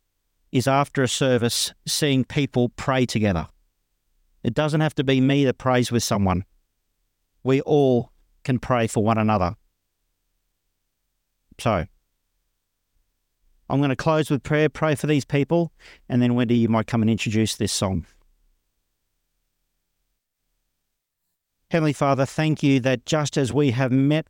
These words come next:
around your table, just like children at the table of a good and benevolent and loving Father, we say,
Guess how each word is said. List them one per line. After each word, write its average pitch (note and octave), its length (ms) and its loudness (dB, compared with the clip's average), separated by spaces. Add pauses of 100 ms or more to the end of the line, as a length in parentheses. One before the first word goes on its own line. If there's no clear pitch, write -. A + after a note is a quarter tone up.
around C3+ 460 2
your A#2+ 180 2
table, D3 480 0 (1200)
just D3+ 300 -2
like D#3 260 0
children F3 580 0
at D3 140 -2
the C#3 80 -2
table D#3+ 560 0
of C3 160 0
a C3 80 2
good D#3+ 360 0
and B2+ 180 2
benevolent D3 580 0
and C3 260 2
loving C3+ 300 2
Father, G#2 440 0 (1800)
we C#3+ 120 4
say, C#3 480 0